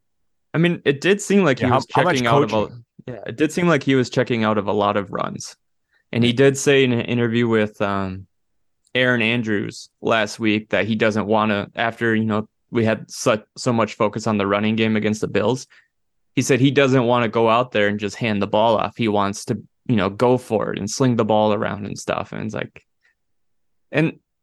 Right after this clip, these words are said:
Speaker 1: that goes back to, like, talking about the adults in the room. LaFleur needs to be able to get, his job is to get Rodgers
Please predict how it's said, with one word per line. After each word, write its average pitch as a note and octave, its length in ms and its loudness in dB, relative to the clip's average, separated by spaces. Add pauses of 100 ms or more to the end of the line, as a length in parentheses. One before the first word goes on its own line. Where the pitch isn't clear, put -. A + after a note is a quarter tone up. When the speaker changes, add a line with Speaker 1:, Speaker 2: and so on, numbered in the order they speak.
Speaker 1:
that D3+ 320 -2
goes F3+ 220 2
back E3+ 240 2
to, E3+ 180 6
like, D#3+ 220 0 (680)
talking A2+ 340 -2
about B2 240 0
the C3 80 0
adults A#2 360 -2
in C3+ 60 0
the B2+ 100 0
room. D3 180 0
LaFleur D3 460 2
needs D3 280 0
to B2+ 100 -6
be B2 200 2
able C3+ 280 2 (500)
to C#3 80 0
get, - 420 0 (340)
his C3+ 280 2
job C3+ 380 2
is G#2+ 140 -2
to A#2 140 -2
get A2+ 280 0
Rodgers A2+ 540 -2